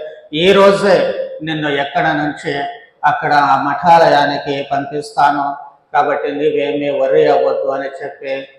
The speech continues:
ఆ యువకుడిని దీవించి పంపిస్తూ ఉన్నారు. ఈ సంఘటన మనకు అనేకమైనటువంటి విషయాలను నేర్పుతూ ఉంటుంది. మొట్టమొదటిది,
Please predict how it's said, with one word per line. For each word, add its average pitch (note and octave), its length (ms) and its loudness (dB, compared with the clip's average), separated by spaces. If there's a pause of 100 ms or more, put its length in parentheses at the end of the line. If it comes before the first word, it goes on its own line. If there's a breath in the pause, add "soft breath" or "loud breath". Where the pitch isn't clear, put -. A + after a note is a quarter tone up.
(280)
ఆ C#3 140 4
యువకుడిని C#3 960 -6
దీవించి C3+ 760 -8
పంపిస్తూ C3+ 560 -4
ఉన్నారు. C3+ 540 0 (1600)
ఈ F#3 140 6
సంఘటన F#3+ 920 2 (920)
మనకు F3+ 420 4
అనేకమైనటువంటి E3 1400 2
విషయాలను D#3 920 0
నేర్పుతూ D3 460 -10
ఉంటుంది. C#3 580 -12 (880)
మొట్టమొదటిది, C#3 1080 -4